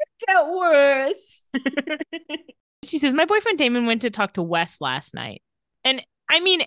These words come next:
Speaker 2: Aaron should at this point be like, "Number one, why are you calling him Wes?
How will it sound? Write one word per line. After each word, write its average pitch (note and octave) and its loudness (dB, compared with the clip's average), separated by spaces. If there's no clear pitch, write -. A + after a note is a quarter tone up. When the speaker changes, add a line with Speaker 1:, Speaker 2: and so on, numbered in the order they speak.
Speaker 2:
Aaron G4+ 2
should E4 0
at D#4+ -2
this C#4 -6
point D#4 -2
be C#4 -2
like, G#3+ 2
"Number A#3 0
one, G3+ 2
why G3+ 4
are D4 2
you F4+ 0
calling F#4+ 0
him A#3+ 2
Wes? E3 0